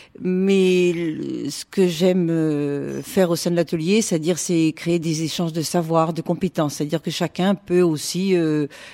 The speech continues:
euh, apporter ses, son savoir-faire ou se compléter. Il y en a qui sont plus, euh, doués pour la peinture, d'autres pour la déco, et cetera. Donc voilà, c'est quelque chose qui se fait, euh,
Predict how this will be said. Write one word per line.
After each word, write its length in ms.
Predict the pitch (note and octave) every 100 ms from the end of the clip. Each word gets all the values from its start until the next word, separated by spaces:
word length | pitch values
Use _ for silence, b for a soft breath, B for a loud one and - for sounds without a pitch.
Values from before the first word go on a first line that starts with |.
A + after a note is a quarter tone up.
| B
euh, 920 | - D3+ D3 C#3+ C#3+ C#3 C#3 B2+ A#2 A2+
apporter 540 | C#3 - - - D3+
ses, 480 | C#3 - C3+ B2+ B2+
son 180 | B2 C#3+
savoir-faire 800 | B2+ C3+ B2+ - E3 F3 G3 F#3 B B B
ou 680 | C4 F3+ F3+ F3 E3 D#3 D3+
se 180 | C#3 F3+
compléter. 520 | - D#3+ F3 - D3+
Il 60 | E3
y 80 | C#3
en 60 |
a 80 | C#3+
qui 140 | -
sont 180 | C#3 D3
plus, 440 | C3+ - D3 - D#3+
euh, 340 | C#3+ C#3+ C#3+
doués 280 | C#3 C#3 D3+
pour 120 | C#3+
la 80 | C3+
peinture, 580 | E3 D3 - D#3 D3+ D3
d'autres 320 | C#3 C#3 D3
pour 160 | - C#3
la 60 |
déco, 440 | C3+ C#3+ - D#3 D3
et 40 |
cetera. 380 | D#3 C#3 C#3 F3+
Donc 180 | E3+ D3+
voilà, 200 | C#3+ B2+
c'est 140 | -
quelque 160 | D#3 -
chose 140 | E3+
qui 140 | - E3
se 140 | D#3+
fait, 320 | D3 F3 F3
euh, 300 | D#3 D3 C#3